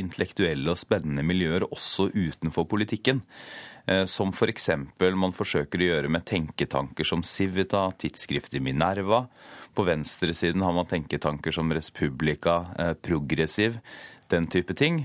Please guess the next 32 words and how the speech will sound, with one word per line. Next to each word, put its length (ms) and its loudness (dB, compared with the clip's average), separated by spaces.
Eh, 160 2
og 240 0
hvis 160 -2
de 320 2
klarer 560 0
å 240 0
bli 320 0
en 80 0
slags 320 0
flora 960 0
rundt 400 -2
politikken 600 0
som 180 2
gjør 140 2
at 160 -4
man 80 -6
får 340 2
det 80 2
nødvendige 560 2
mangfold 560 0
og 80 0
muligheten 480 0
til 80 2
å 60 2
lufte 260 0
ut, 180 -4
så 160 -2
tror 160 0
jeg 80 2
det 140 0
kan 100 0
være 220 -4